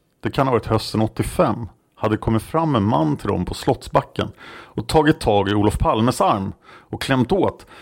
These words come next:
samtidigt som han var mycket aggressiv. Lisbeth Palme hade fått bryta loss mannens fingrar från maken. Efteråt hade Olof Palme blåmärken efter fem fingrar på armen.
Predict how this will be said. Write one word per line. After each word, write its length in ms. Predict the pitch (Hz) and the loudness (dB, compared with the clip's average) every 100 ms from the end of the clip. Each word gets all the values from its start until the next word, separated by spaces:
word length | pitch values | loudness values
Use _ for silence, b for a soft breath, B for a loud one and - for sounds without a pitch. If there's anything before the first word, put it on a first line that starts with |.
| B | B
samtidigt 520 | - - 160 110 120 | -8 -2 0 2 2
som 80 | 120 | 2
han 80 | 117 | 2
var 80 | 113 | 2
mycket 440 | 147 160 - - | 2 0 -4 -2
aggressiv. 540 | 175 143 120 - 95 - _ _ _ | 0 2 0 -2 -8 -12 _ _ _
Lisbeth 440 | - 135 - 131 | 0 0 0 0
Palme 300 | 156 127 131 | 2 2 2
hade 120 | 147 | 0
fått 140 | - 113 | 0 -2
bryta 640 | 98 123 240 131 - 208 | -2 -2 -2 -4 -2 0
loss 320 | 123 107 - | 2 0 0
mannens 500 | 107 101 104 104 - | 2 4 4 2 0
fingrar 420 | - 156 98 101 | -2 0 2 0
från 160 | - 117 | 2 0
maken. 500 | 135 117 - - 101 - b b b | 2 0 0 -2 -2 -8 b b b
Efteråt 560 | - 131 - 135 165 - | -2 0 0 0 0 -6
hade 240 | - 117 104 | -2 0 2
Olof 220 | 101 - | 0 2
Palme 280 | 117 95 90 | 0 0 -2
blåmärken 840 | 90 120 104 101 127 127 127 117 | 0 0 2 2 0 0 -4 -2
efter 240 | - - 117 - | -6 -10 -12 -4
fem 320 | 95 90 87 | -2 0 -2
fingrar 500 | - 101 87 82 82 | -2 -2 0 -2 -4
på 200 | - 101 | -2 2
armen. 380 | 117 110 92 | 2 2 -2